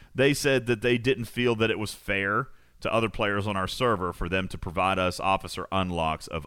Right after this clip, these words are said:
auctioned officers. Now, me personally, I am sure that there are servers out there that feel that way. I don't believe server fifteen is one.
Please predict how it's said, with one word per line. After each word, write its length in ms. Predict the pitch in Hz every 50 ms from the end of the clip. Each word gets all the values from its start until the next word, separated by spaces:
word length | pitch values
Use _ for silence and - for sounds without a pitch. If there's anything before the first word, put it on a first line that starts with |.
| - -
auctioned 520 | 87 87 85 - - - 92 82 76 73 -
officers. 640 | 73 73 67 64 - - - - - - - - - _ _ _ _ _ _ _ - - - _ _ _ _ - -
Now, 300 | 131 131 120 87 67 - - - - - - _
me 300 | - 131 135 139 139 127
personally, 840 | 101 - - 139 147 170 170 - 202 185 196 202 208 208 220 226 - - - _ _ _ _ _ _ _ _ _ _ _ _ _ - _
I 180 | - 123 131 139
am 140 | 135 127 120
sure 500 | - - - - 156 151 151 160 165 156
that 140 | 147 131
there 140 | - 147 143 139
are 120 | 127 113
servers 480 | - - 156 147 139 131 135 120 104 127
out 240 | 120 123 120 -
there 260 | - 120 120 117 117 110
that 220 | 117 107 82 -
feel 260 | - - 120 113 104
that 160 | 98 85 71
way. 180 | 80 80 71 - - -
I 200 | - 117 131 139
don't 360 | 135 120 151 156 160 139 120
believe 300 | 120 131 139 139 127 113
server 260 | - - 127 117 107
fifteen 400 | 95 - 117 101 - - 104 90
is 120 | 85 80 -
one. 220 | 80 64 - -